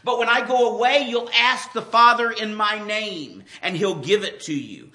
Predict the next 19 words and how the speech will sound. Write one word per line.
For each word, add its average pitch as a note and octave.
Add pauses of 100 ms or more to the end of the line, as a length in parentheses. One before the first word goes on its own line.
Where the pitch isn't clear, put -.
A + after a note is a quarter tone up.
(160)
And A3+
the G#3
Holy C4
Spirit G#3+
is E3+
going G#3
to G3
be G3
with G3
you. G3
He's F3
gonna F3
guide E3
you, D3+
and D3+
he's E3
gonna D#3
instruct F#3
you D3